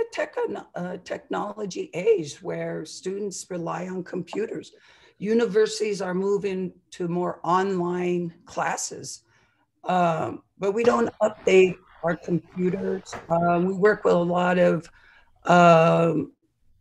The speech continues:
Native Americans, and they don't even get access sometimes to the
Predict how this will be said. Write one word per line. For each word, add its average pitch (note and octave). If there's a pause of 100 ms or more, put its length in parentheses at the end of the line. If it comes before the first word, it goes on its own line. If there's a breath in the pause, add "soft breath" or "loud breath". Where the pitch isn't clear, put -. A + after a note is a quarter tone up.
(120)
Native F#3+
Americans, F#3+
and F#3 (380)
they A#3
don't B3
even G3+
get F#3
access D3+
sometimes D#3
to D#3
the C#3+